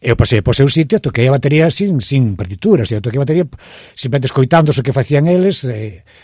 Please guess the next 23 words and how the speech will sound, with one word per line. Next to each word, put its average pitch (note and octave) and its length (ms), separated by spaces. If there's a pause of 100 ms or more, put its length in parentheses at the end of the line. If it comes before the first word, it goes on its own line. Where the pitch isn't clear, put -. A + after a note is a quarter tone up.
(200)
sabes, B2 320
eh, G#2 80
escoitando A2+ 480
o A2 80
disco A2 160
que G#2+ 160
me G2+ 80
correspondía G#2+ 640 (320)
tocar, F3 560
pues, - 240
eh, - 80 (160)
tocabas G2+ 320
así, A2 160
eu A#2 80
nunca B2 240
tuve C3+ 160
un - 0
problema G2+ 320
ningún. G#2+ 320 (320)
E F#2+ 80
a F#2 80
Orquesta G2+ 160
Trébol C3+ 400